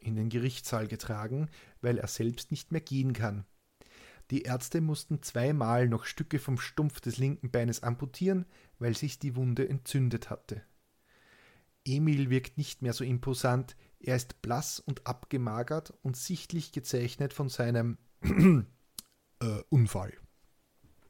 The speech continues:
Eine bunte Decke bedeckt seinen Schoß und die eineinhalb Beine. In den Händen hat er ein dickes Manuskript, in dem er nervös blättert. Die Neue Freie Presse, die stellt ihn aber ein bisschen anders dar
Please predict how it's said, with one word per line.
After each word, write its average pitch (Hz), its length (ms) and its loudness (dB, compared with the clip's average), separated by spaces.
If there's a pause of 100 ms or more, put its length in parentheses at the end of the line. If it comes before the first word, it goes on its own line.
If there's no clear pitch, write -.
(920)
Eine 123 180 6
bunte 160 360 0
Decke 123 360 -2
bedeckt 123 520 -6
seinen 110 280 -2
Schoß 180 460 4
und 147 240 -4
die 131 260 -2 (220)
eineinhalb 117 560 -4
Beine. 101 380 -2 (800)
In 120 100 0
den 123 100 4
Händen 123 480 0
hat 120 180 0
er 120 60 2
ein 110 140 0
dickes 156 320 -4
Manuskript, 120 680 -4
in 120 140 -4
dem 117 180 -2
er 120 60 0
nervös 120 320 -2
blättert. - 540 -10 (1400)
Die 135 80 4
Neue 160 260 4
Freie 117 300 0
Presse, 175 580 0 (720)
die 196 140 2
stellt 196 360 0
ihn 214 200 0
aber 190 240 -2
ein 196 140 2
bisschen 185 360 -4
anders 104 560 -2
dar - 300 -16